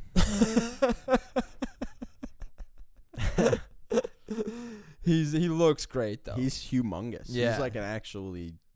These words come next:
Speaker 2: I think he's, like, six six or something.
Speaker 1: Jesus, dude. Imagine a fucking giant. Like,
Speaker 2: Yeah,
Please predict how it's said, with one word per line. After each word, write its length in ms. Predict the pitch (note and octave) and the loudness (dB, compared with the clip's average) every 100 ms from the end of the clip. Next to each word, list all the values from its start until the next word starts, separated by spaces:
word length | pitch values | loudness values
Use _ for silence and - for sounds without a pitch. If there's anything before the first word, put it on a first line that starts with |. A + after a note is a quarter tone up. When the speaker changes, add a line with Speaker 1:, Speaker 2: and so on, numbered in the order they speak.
| _ _ - | _ _ -12
Speaker 2:
I 100 | F#2 | -10
think 180 | B2 | -8
he's, 140 | D#3 - | -8 -10
like, 160 | F#2 | -14
six 360 | - - C3 - | -14 -14 -14 -14
six 340 | - A#2+ - | -12 -12 -14
or 80 | - | -18
something. 340 | - - - - | -16 -16 -14 -12
Speaker 1:
Jesus, 540 | G#2+ G#2 G#2 - - E2 | -12 -12 -12 -14 -14 -14
dude. 280 | D#2+ E2 - - - - - | -16 -16 -20 -20 -20 -20 -14
Imagine 800 | A2+ A2+ B2 C3 C3 C#3 C#3 B2 _ _ _ - | -8 -4 -2 -2 -2 -4 -4 -10 _ _ _ -6
a 80 | - | -4
fucking 640 | - A#2 G#2+ A#2+ A2+ G#2 - G#2+ | -2 -4 -4 -8 -10 -12 -14 -16
giant. 680 | G#2 A2 F#2+ F2 D#2 - - - _ _ _ _ | -8 -8 -8 -12 -16 -18 -20 -20 _ _ _ _
Like, 280 | - C#3+ F#2 - _ _ _ _ - _ | -14 -14 -14 -20 _ _ _ _ -20 _
Speaker 2:
Yeah, 260 | G#2 B2 | -6 -4